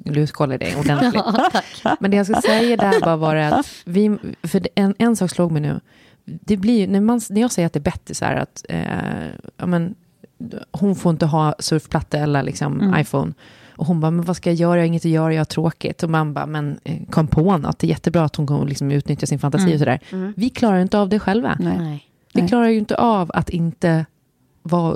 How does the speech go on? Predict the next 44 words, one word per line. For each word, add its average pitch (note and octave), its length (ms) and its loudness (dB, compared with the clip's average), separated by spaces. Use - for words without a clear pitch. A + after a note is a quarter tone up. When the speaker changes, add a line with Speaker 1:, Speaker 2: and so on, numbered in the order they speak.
Speaker 1:
liksom, D#3 280 -2
ha G3+ 140 2
telefonen D3 500 -2
eller D3 140 0
ha F3 180 0
någonting D#3 540 2
att D3 80 -2
göra. E3 380 0
Speaker 2:
Nej. D#3+ 180 -6
Speaker 3:
Nej. F#3 200 0
Speaker 1:
Man F#3 120 2
borde F3+ 160 2
ju F3+ 60 4
göra F3+ 140 4
den F#3 160 2
övningen F3+ 340 2
på F3 80 -2
sig F3 120 -6
själv. F#3 380 -2
Speaker 3:
Mm. F#3 160 0
Speaker 1:
Och F3+ 80 0
sen A3 340 2
så - 120 -4
här, D#3 300 0
Speaker 2:
Ja. - 140 -12
Speaker 1:
min, A3 400 2
mitt B3 260 -2
mål G3 300 2
nu E3+ 260 2
är D#3+ 120 0
att D#3+ 80 2
hitta E3 280 -2
något D#3 160 -2
sätt. - 480 -4
För - 160 -6
att - 220 -8
mobilberoendet, F#3+ 760 0
om E3+ 120 -4
man D#3+ 160 2
jobbar F3 380 0
med D3+ 380 -2
sin E3 140 -2
telefon, D#3 520 -2
Speaker 2:
Mhm. F#3 440 -2